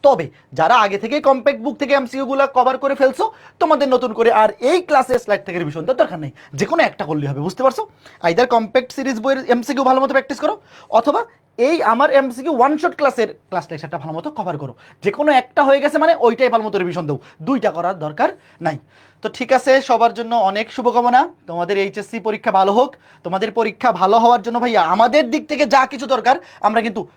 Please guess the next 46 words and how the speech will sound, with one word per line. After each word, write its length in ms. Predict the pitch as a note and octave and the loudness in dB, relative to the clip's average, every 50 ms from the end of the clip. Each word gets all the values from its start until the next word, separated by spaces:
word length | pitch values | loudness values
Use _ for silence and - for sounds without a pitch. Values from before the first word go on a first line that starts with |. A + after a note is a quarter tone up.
| _ _ _ _ - | _ _ _ _ -4
তোমাদের 320 | G3+ F3+ F#3 G3 B3 D4 - | 0 0 2 2 0 0 -2
এইচএসসি 360 | - F#3 F3+ F3+ A3 G3 B3+ | -2 -6 -4 -4 -6 -8 -6
পরীক্ষা 240 | A3 B3 - C#4 C4+ | -6 -6 -6 -6 -6
শুরুর 260 | - D#4 F4+ - - | -2 0 2 2 2
আগে 300 | - G#3 B3+ B3+ C#4 C4 | 2 0 0 0 0 -2
থেকে 180 | - A#3 A3+ | -2 -2 -4
গুছায় 300 | F#3+ E3 D#3 - D3+ C#3 | -4 -4 -6 -8 -8 -10
রাখছি, 260 | B2 A#2 - - - _ _ _ _ _ _ _ _ _ - | -10 -12 -16 -18 -20 _ _ _ _ _ _ _ _ _ -2
একদম 260 | C#4 B3+ C4 F4 - | 0 2 2 2 2
এইচএসসি 340 | B3+ C#4 C#4 - D4+ B3+ D#4 | 2 0 0 0 -2 -2 0
পরীক্ষার 320 | C#4+ D4 D4+ D4+ D4+ C#4+ | 0 0 2 2 2 4
আরও 180 | C4+ B3 B3+ C#4 | 4 6 6 6
এক 220 | C#4 C4 B3 - | 6 6 4 2
মাস 160 | C4+ C#4+ C#4+ | 2 0 0
দুই 120 | G3+ G#3 C4+ | 0 2 2
মাস 120 | D4 - | 2 2
আগে 180 | C4 A#3+ A#3 B3 | 2 2 2 0
থেকে 160 | A#3 A#3+ C4+ | 0 0 -2
গুছায় 280 | A3 G#3 - G3+ F#3+ D#3+ | -2 -2 -4 -4 -4 -4
দিয়ে 140 | D3 D3+ | -4 -8
দিছি। 200 | B2+ A#2+ - - A#2+ _ - - - - - | -10 -10 -14 -20 -20 _ -20 -20 -20 -6 -2
এখন 220 | - B3+ E4 G#4+ G4 _ _ _ _ - | -2 -2 -2 -4 -10 _ _ _ _ -8
তোমাদের 300 | A3+ G#3+ A#3 A3 A#3 G#3+ | -6 -4 0 0 0 0
কাজ 160 | G#3+ G3 E3 | 0 -2 -2
হচ্ছে 160 | E3 C#3+ D#3 | -4 -10 -8
just 200 | C#3+ D#3+ F3 - _ - | -8 -8 -10 -10 _ -4
এই 300 | B3+ D4+ F4 F4+ E4+ - | -2 0 0 0 0 0
কনটেন্টগুলো 560 | - A3 G3+ F3+ D#3 F3+ D#3+ D3+ F3 A#3+ C#4+ | -2 -4 -4 -2 -4 -6 -6 -6 -6 -8 -8
ইউটিলাইজ 400 | C4 A#3 D#3 C#3 C3 B2+ - - | -10 -12 -12 -14 -14 -16 -18 -20
করা। 160 | - - - - _ _ _ _ _ _ _ _ _ _ _ _ _ - | -20 -20 -20 -20 _ _ _ _ _ _ _ _ _ _ _ _ _ -2
তো 60 | F#3 | -2
আশা 220 | F3+ F3 F3 A#3 G3+ | 0 0 0 -2 -2
করি 200 | G3+ G#3+ A#3 A3+ | -2 -2 -4 -4
তোমরা 260 | A3+ G#3+ G#3 A3 A3 | -4 -4 -2 -2 -2
সেটা 220 | - A3+ G3+ A3+ | -2 -2 -4 -2
করবা। 460 | - A3 G3+ F#3 F#3+ G3 G#3+ C4 - _ _ _ _ _ - | 0 0 0 2 2 2 0 0 0 _ _ _ _ _ -10
এই 100 | E3+ E3 | -10 -6
চার 160 | - F#3 F3 D#3+ D3+ | -6 -6 -6 -4 -4
পাঁচটা 220 | G3 F#3+ G3 G#3+ G3+ | -6 -4 -2 -4 -4
দিন 160 | F#3 A3 F#3+ E3+ | -4 -4 -6 -6
নিজের 280 | F3 G3+ E3 A3 A3 | -6 -6 -4 -4 -6
সাথে 420 | - - G#3 - - A3+ D#4+ G4+ G4+ _ - C3+ | -6 -6 -8 -6 -4 -4 -6 -6 -10 _ -6 -2
বেইমানি 320 | F#3+ A3+ A#3 A#3+ A3+ A3+ | -2 0 2 2 0 0
করবা 260 | - A3 G3+ E3+ F#3+ | 0 0 0 0 2
না, 140 | G3+ B3+ G4 - _ _ _ _ _ _ | 0 0 -2 -4 _ _ _ _ _ _
সময়গুলা 480 | - - E3+ F3 F3 D#3 E3 G3+ B3+ | -10 -8 -8 -6 -6 -4 -2 -2 -2